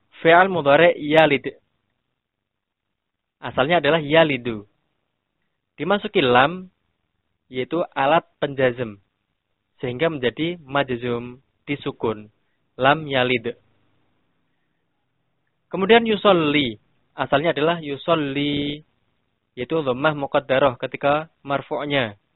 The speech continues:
Ketika masuk lam padanya, sehingga menjadi majzum. Tandanya adalah dengan membuang huruf akhirnya, yaitu ya.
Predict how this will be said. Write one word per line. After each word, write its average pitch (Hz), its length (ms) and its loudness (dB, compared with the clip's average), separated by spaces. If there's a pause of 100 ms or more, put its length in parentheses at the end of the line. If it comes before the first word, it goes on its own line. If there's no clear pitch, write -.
(600)
Ketika 175 480 4
masuk 165 320 0
lam 170 240 4
padanya, 123 640 -2 (1040)
sehingga 135 320 0
menjadi 131 320 -4
majzum. 127 720 -4 (480)
Tandanya 127 400 -2
adalah 151 400 -2
dengan 143 240 -4
membuang 151 400 -4
huruf 147 320 -4
akhirnya, 151 640 -2 (480)
yaitu 143 320 -4
ya. 123 400 4